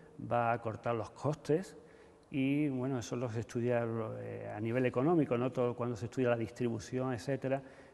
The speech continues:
no es ninguna tontería cuando decimos que se están acortando los tiempos y los costes. Es decir, vamos a entrar en el centro de la ciudad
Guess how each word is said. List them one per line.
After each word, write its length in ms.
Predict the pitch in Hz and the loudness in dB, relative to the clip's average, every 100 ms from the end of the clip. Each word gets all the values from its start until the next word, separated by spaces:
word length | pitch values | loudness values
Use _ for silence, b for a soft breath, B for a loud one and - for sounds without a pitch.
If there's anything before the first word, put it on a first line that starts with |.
| B | B
no 120 | 123 135 | -4 2
es 60 | |
ninguna 340 | 156 151 139 131 | 4 6 4 2
tontería 420 | 135 135 131 135 | 0 2 2 2
cuando 220 | 139 127 | 2 0
decimos 380 | 113 - 123 135 | -2 -2 -2 -2
que 80 | 127 | -6
se 100 | 110 | -6
están 160 | 123 | -4
acortando 500 | 120 120 107 120 120 | -2 -2 -2 -4 -2
los 200 | 120 113 | -4 -6
tiempos 360 | - 123 120 135 | -2 -2 -2 -4
y 40 | |
los 120 | 107 - | -4 -6
costes. 440 | 135 131 - 104 87 104 - 107 | -8 -8 -10 -12 -12 -18 -18 -16
Es 140 | 104 | -14
decir, 300 | 98 - 110 B B B | -12 -10 -10 B B B
vamos 240 | 113 131 147 | 0 2 2
a 40 | |
entrar 200 | 139 143 | 2 2
en 100 | 151 | 2
el 100 | 123 | 2
centro 340 | - 123 117 | 0 -2 0
de 60 | 113 | -2
la 80 | 110 | -4
ciudad 360 | - 110 113 | -4 -2 -2